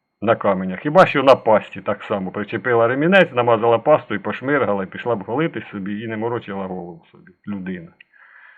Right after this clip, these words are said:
Тому що з такими кривульками треба тільки великий досвід мати і арсенал абразивів якісних. І таких, як треба.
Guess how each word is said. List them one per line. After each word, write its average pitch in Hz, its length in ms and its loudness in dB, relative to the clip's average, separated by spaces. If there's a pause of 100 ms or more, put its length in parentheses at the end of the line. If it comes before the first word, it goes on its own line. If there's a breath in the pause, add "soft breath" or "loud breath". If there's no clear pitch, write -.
(320 soft breath)
Тому 160 300 6
що - 180 -4
з - 60 -6
такими 143 420 4
кривульками 151 840 6 (720)
треба 143 320 8
тільки 120 260 -4
великий 131 380 0
досвід 120 400 -2
мати 107 300 0
і 104 40 -2
арсенал 120 480 2
абразивів 92 600 -4
якісних. 92 540 -14 (500)
І 123 220 -8
таких, 113 420 -6
як 98 140 -4
треба. 87 380 -12